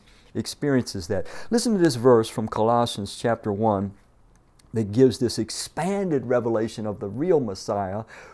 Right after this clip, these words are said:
who Jesus is. It says in Colossians one nineteen, it says, "God was pleased that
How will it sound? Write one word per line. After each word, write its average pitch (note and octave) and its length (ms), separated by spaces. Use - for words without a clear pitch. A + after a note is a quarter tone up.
who C3 180
Jesus B2+ 600
is. A#2 460
It C3+ 80
says F#3 200
in F3+ 100
Colossians D3 460
one C3 200
nineteen, B2 420
it A2+ 80
says, G#2+ 240
"God A2 540
was A2 260
pleased A2+ 720
that A#2 240